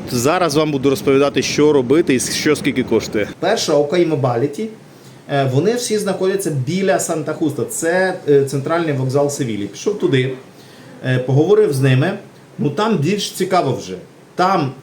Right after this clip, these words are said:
теж так само, оце тисячу мільйонів євро, типа, ти маєш заплатити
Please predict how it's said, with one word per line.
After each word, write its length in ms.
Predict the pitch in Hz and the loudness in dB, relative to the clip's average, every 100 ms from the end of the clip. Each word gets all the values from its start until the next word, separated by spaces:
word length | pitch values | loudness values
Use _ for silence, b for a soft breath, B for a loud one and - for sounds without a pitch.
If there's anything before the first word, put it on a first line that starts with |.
| - | -2
теж 240 | 180 139 | -2 0
так 180 | - 123 | -4 -8
само, 280 | 135 113 113 | -6 -6 -6
оце 180 | 120 123 | -6 -8
тисячу 680 | - 196 220 208 - 190 | -6 -4 0 0 0 0
мільйонів 600 | 175 170 170 170 151 143 | 2 4 4 2 2 2
євро, 360 | 160 151 135 127 | 4 4 2 0
типа, 260 | 135 127 | -2 -4
ти 160 | 120 135 | -2 -2
маєш 260 | 127 120 107 | 0 -2 -2
заплатити 760 | 120 127 123 143 135 127 110 | -4 -4 -4 0 0 2 -2